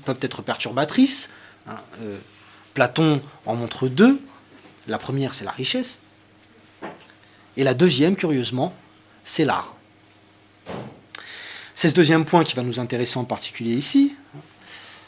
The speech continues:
puisque la République, donc, rencontre un problème autour de la question des poètes, notamment,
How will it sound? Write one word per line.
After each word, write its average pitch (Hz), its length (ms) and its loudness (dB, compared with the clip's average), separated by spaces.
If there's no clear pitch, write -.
puisque - 180 0
la 151 140 8
République, 151 520 2
donc, - 420 0
rencontre 160 800 2
un 139 100 4
problème 190 540 6
autour 208 480 6
de 131 80 4
la 123 120 2
question 120 360 -4
des 110 100 -8
poètes, 220 480 10
notamment, 160 500 4